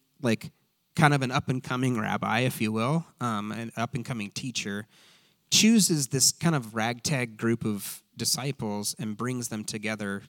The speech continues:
to make them, um, a community. And over the course of three years, the disciples h-, get to watch Jesus do all sorts of amazing things. I mean, he's doing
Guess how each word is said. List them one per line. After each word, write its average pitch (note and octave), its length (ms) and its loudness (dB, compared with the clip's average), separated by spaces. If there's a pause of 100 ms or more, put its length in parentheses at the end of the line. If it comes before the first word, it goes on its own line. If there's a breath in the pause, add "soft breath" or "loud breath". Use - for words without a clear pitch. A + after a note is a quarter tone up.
(120)
to - 120 -2
make G2+ 300 -2
them, G2+ 320 -8 (340 soft breath)
um, G#2+ 340 -12 (580)
a - 60 -10
community. E3+ 600 -2 (1300 loud breath)
And D3+ 460 4 (840)
over C#4 220 8
the C4+ 80 2
course - 340 4
of E3 80 2
three F3 280 -2
years, B2 400 -2
the C3+ 100 -6
disciples A3+ 800 4
h-, F3 180 0
get G#3 180 6
to F#3 120 8
watch D3 400 2
Jesus D3+ 400 2
do C3+ 280 0
all D#3+ 180 4
sorts D3+ 320 2
of B2+ 60 -4
amazing A2 420 -4
things. G2 280 -8
I A#2 40 -6
mean, A#2+ 100 -4
he's C3+ 140 -2
doing C#3+ 340 2